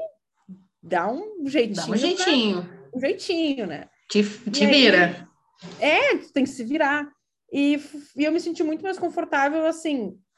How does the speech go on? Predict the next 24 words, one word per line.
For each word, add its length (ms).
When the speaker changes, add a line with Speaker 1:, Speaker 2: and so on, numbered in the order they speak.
Speaker 1:
com 460
aquela 380
coisa 320
de, 120
tipo, 260
"Nossa, 420
eles 100
conseguem 460
me 80
entender." 640
Speaker 2:
Uhum. 800
Speaker 1:
Ah, 680
e 160
também 800
que 320
eles 320
não 180
ficam, 500
acho 320
que 60
a, 160
a, 580
a 20
nossa 540